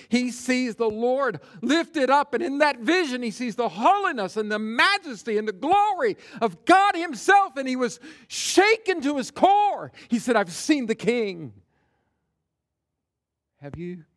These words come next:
understand the holiness of God? Why is holiness essential? I'm glad you asked. Verse number sixteen, it says,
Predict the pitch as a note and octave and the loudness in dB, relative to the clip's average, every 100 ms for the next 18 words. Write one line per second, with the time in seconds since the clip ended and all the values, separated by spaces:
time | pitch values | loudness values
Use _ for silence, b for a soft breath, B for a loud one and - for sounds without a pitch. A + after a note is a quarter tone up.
0 | _ _ _ - D#3 C#3+ - D3+ C3 A2+ | _ _ _ -14 -14 -12 -10 -10 -10 -16
1 | - C3+ C#3 C#3+ A2+ _ G2+ _ F#2 E2+ | -14 -14 -14 -16 -18 _ -20 _ -20 -20
2 | E2 G#2+ _ _ _ _ _ _ _ _ | -20 _ _ _ _ _ _ _ _ _
3 | _ _ _ _ _ F2+ _ _ _ _ | _ _ _ _ _ -20 _ _ _ _
4 | _ _ _ _ _ _ _ _ _ _ | _ _ _ _ _ _ _ _ _ _
5 | _ _ _ _ _ F3+ G3+ G3+ - - | _ _ _ _ _ -2 -2 -4 -10 -10
6 | F3 D3+ D3 C#3+ - B2 - C3 C#3 - | -8 -6 -8 -10 -12 -18 -14 -12 -12 -16
7 | - - _ _ _ _ _ _ _ _ | -20 -20 _ _ _ _ _ _ _ _
8 | _ _ _ _ _ _ A2 G#2+ G2 G#2+ | _ _ _ _ _ _ -12 -12 -10 -10
9 | C#3 A#2 - - _ _ _ _ _ _ | -10 -12 -20 -20 _ _ _ _ _ _
10 | _ _ _ _ A#2 D3 D3 D3 C#3 - | _ _ _ _ -12 -10 -8 -8 -8 -12
11 | D3 - - - D3 C3 A#2 A#2+ A#2 _ | -14 -16 -16 -10 -10 -8 -12 -14 -20 _
12 | _ _ _ _ _ - B2+ D3 C3+ A#2+ | _ _ _ _ _ -16 -10 -6 -4 -6
13 | G#2+ | -12